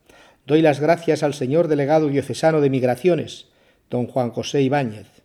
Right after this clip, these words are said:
y a las personas que trabajan en el campo de las migraciones. Animo a todos los diocesanos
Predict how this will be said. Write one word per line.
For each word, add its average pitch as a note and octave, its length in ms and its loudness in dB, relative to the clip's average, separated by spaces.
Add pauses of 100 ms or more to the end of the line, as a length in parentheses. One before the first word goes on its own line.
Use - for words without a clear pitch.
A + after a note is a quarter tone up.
(580)
y - 60 -8
a B2+ 60 2
las C3 160 0
personas F3 500 0
que D#3 80 -2
trabajan E3 680 0 (440)
en C3+ 140 -4
el B2+ 220 -2
campo D#3 420 0
de C#3 60 0
las C3+ 160 2
migraciones. A2+ 880 -8 (500)
Animo D3 440 0
a C3 160 0
todos C3+ 360 0
los G#2+ 180 -10
diocesanos C#3+ 760 -4